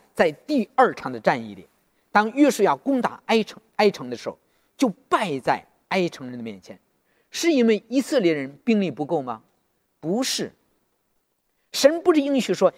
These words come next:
，“你平生的日子，必无一人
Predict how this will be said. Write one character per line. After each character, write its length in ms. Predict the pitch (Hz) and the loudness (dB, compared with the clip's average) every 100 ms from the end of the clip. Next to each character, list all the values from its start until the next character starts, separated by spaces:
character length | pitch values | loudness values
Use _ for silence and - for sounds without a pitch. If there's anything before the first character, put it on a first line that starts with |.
| - | 0
，“你 120 | 254 | 0
平 420 | - - 240 339 | 0 -2 -2 0
生 180 | 330 302 | 0 2
的 100 | 208 | 2
日 100 | 190 | 2
子， 200 | 151 160 _ _ | -2 -6 _ _
必 140 | 403 | 2
无 160 | 240 220 | 2 2
一 300 | 226 403 392 | -2 -2 0
人 240 | 165 135 | 2 0